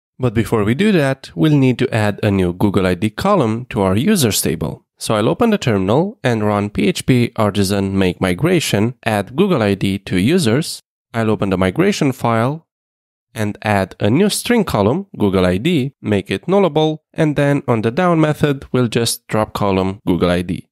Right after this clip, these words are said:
Let's run the migration and then open our user model and add Google I D to the fillable array. Now that we have a Google I D column, we can go to our callback route, put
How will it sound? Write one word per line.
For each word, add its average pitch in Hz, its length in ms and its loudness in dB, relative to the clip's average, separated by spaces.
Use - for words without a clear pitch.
Let's 143 240 -2
run 214 140 2
the 208 80 0
migration 117 640 0
and 151 180 0
then 151 180 0
open 135 440 0
our 113 180 2
user 165 340 0
model 131 640 0
and 127 280 -2
add 107 260 -2
Google 104 300 0
I 95 120 2
D 95 220 0
to - 180 -6
the 104 80 0
fillable 92 560 0
array. 69 240 -4
Now 160 200 0
that 185 180 -2
we 147 120 2
have 107 280 0
a 101 60 0
Google 95 260 0
I 92 120 2
D 160 180 0
column, 101 520 -2
we 110 140 0
can 107 200 0
go 98 180 2
to - 160 -4
our 98 120 0
callback 175 540 -2
route, 104 380 -2
put 160 180 0